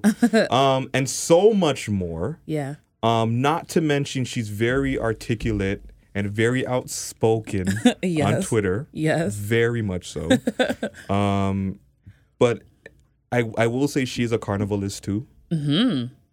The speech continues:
Speaker 2: So wherever carnival, are you going to Saint Lucia Carnival, by the way?
Speaker 1: I really want to. Last year, I went for a wedding, but we were, basically, like, we were, like, too early.
Speaker 2: Right.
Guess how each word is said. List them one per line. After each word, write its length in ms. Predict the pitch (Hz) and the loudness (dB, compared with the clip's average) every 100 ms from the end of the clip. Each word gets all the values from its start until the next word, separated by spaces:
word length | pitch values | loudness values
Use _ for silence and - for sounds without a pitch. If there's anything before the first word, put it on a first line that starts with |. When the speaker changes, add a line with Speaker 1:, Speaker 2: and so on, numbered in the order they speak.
| _ | _
Speaker 2:
So 240 | - 110 98 | -2 0 0
wherever 460 | 92 98 101 113 117 | -2 0 0 0 -2
carnival, 460 | - 117 110 104 | -4 -2 -2 -2
are 80 | - | -4
you 60 | 101 | -4
going 100 | 107 | -4
to 40 | |
Saint 160 | 117 110 | -6 -8
Lucia 160 | 113 | -8
Carnival, 280 | - 131 151 | -10 -10 -10
by 100 | 170 | -10
the 60 | 175 | -10
way? 100 | 196 - _ - | -12 -16 _ 0
Speaker 1:
I 60 | 180 | 0
really 220 | 220 302 | 2 2
want 220 | 202 185 | 2 2
to. 260 | 175 147 135 | 2 2 2
Last 400 | 139 165 202 - | 2 0 0 -2
year, 340 | 233 226 220 - - _ | -2 0 -2 -6 -18 _
I 80 | 151 | 0
went 260 | 165 170 - | 2 0 -4
for 360 | - 147 147 - | -2 0 0 0
a 100 | 143 | -2
wedding, 580 | 135 156 147 135 127 131 | 2 0 2 -2 -2 -4
but 100 | 147 | -4
we 140 | 120 147 | -2 -2
were, 240 | 139 139 | 0 -2
basically, 640 | 117 185 165 175 165 - 160 | 2 2 2 0 0 0 -2
like, 200 | 143 127 | -2 -2
we 100 | 147 | -2
were, 120 | 143 | 0
like, 180 | 135 131 _ | -2 -4 _
too 200 | - 151 | -4 -2
early. 380 | 127 139 160 226 | 0 0 0 0
Speaker 2:
Right. 240 | 101 92 | -2 -2